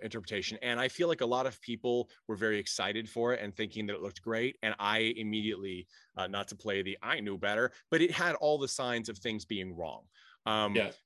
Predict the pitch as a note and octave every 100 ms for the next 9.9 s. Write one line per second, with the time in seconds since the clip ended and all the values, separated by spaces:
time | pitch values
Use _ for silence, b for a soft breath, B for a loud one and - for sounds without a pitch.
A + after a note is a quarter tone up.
0 | _ C#3+ C3 C#3+ C3+ A#2+ - D#3+ D#3+ F3
1 | - D3 B2+ A2 - A#2+ A2+ C3 - C3
2 | C3 C#3 C3 D3+ D#3 F3 b b b A#2
3 | A2 - F#3 F3+ D#3+ D3 F3+ - E3+ D#3+
4 | C#3 G#2+ A#2 B2+ C3+ B2+ - A#2+ G#2+ A2+
5 | A2+ A2 - A#2 - A#2 A2 G#2 - A2
6 | - A2+ G#2+ F#2+ G2+ G2+ B2+ E3 - b
7 | b _ C3 B2 - _ - C#3+ C#3+ E3+
8 | F3 - E3+ C#3 A#2 - _ _ _ _
9 | _ _ _ - B2 C3+ - C#3+ B2+